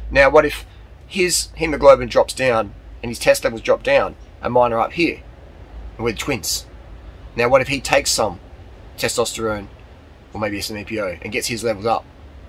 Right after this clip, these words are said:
to where they would be normally? Is he cheating? Yes, he is, based on the societal level. But really, all he's doing is he's bringing himself back up to where he would be otherwise. <laughs> You know what I mean?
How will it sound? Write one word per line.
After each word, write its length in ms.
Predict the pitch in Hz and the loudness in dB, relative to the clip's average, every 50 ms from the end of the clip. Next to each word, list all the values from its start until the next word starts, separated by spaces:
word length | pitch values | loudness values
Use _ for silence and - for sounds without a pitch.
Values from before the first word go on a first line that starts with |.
| - - - | -18 -12 -8
to 260 | - 127 110 101 98 - - - - - | -6 -4 -4 -6 -6 -10 -16 -20 -14 -4
where 140 | - 123 127 | -2 0 2
they 80 | 120 117 | 2 0
would 180 | 117 131 117 | 0 -2 -2
be 220 | 110 120 113 104 - - - - - - - | 0 0 0 -2 -4 -10 -20 -20 -20 -6 6
normally? 360 | - 233 240 180 120 - - - - - - - - - - - - - - - - - - - | 8 10 10 10 6 0 -6 -12 -20 -20 -20 -20 -20 -20 -20 -20 -20 -20 -20 -20 -20 -12 -8 -6
Is 100 | 139 - | -2 -2
he 80 | 180 | 0
cheating? 380 | - - 202 196 180 123 - - - - - | 0 2 0 0 0 -2 -6 -10 -14 -4 -2
Yes, 200 | 175 160 - - | 0 0 0 0
he 160 | 143 156 160 | 0 -2 -2
is, 280 | 131 107 - - - - - - - - - - - - - - - - - - - - - - - - - | -2 -4 -4 -6 -8 -10 -16 -20 -20 -20 -20 -20 -20 -20 -20 -20 -20 -20 -20 -20 -20 -20 -20 -20 -20 -6 -2
based 280 | - 120 123 120 - - | 0 0 0 2 2 2
on 200 | 123 117 113 113 | 2 2 2 0
the 200 | 113 107 101 - - - - - | -2 -2 -2 -4 -10 -18 -16 -12
societal 580 | - - 131 120 - 131 117 113 113 113 107 | -8 -6 -6 -2 2 4 4 4 4 2 -2
level. 280 | 107 120 123 - - - - - - - - - - - - - - - | -4 -4 -6 -6 -8 -14 -18 -20 -18 -18 -18 -16 -18 -18 -18 -18 -4 0
But 160 | - 131 113 | 2 2 2
really, 480 | 110 131 147 160 143 123 113 104 - - | 2 2 2 2 2 2 0 -4 -4 -4
all 140 | - 127 135 | -4 -2 -2
he's 180 | 131 131 120 104 | -2 -4 -6 -6
doing 320 | - - 151 147 131 123 | -4 -2 -2 -2 -2 -4
is 160 | 113 113 110 | -6 -8 -8
he's 140 | - 113 101 | -8 -8 -8
bringing 220 | - - 123 117 113 | -6 -6 -6 -6 -6
himself 280 | 107 - - 117 107 | -4 -2 -2 -2 0
back 220 | - 117 107 - 127 | 0 -2 -2 0 0
up 160 | 113 - - - | 0 0 -2 -4
to 220 | - 117 104 98 - - 104 | -6 -6 -6 -6 -10 -8 -2
where 160 | 120 139 143 | 0 0 2
he 100 | 123 156 | 2 2
would 160 | 160 170 160 | 2 0 0
be 140 | 131 131 113 | 0 2 2
otherwise. 680 | 117 139 135 127 113 113 76 87 117 - - - - - - | 2 2 2 0 0 -2 -2 -2 -2 -4 -4 -6 -6 -10 -14
<laughs> 280 | - - - - - | -20 -20 -18 -2 2
You 80 | - 175 | 4 4
know 60 | - | 6
what 80 | - 170 | 6 6
I 80 | 170 | 4
mean? 80 | 175 | 4